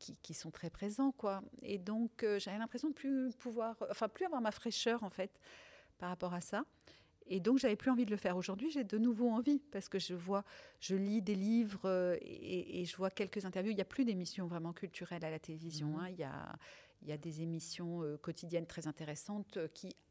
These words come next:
Speaker 1: abordent des sujets culturels, comme C'est à vous, que j'aime beaucoup, Quotidien, que j'aime beaucoup aussi.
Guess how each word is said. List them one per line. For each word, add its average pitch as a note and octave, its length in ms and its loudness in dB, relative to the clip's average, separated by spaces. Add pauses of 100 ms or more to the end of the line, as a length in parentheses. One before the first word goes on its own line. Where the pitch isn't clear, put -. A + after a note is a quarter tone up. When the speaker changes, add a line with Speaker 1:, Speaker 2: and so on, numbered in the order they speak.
(120)
Speaker 1:
abordent G3 440 0
des E3+ 100 -8
sujets E3 260 -8
culturels, G3+ 440 -6
comme G3 140 -4
C'est F3 220 -6
à D#3 60 -2
vous, G3 220 -4
que F#3+ 60 -10
j'aime D3+ 180 -6
beaucoup, E3+ 320 -8
Quotidien, - 460 -6
que F#3 80 -10
j'aime D#3 140 -6
beaucoup - 260 -12
aussi. A3 260 -8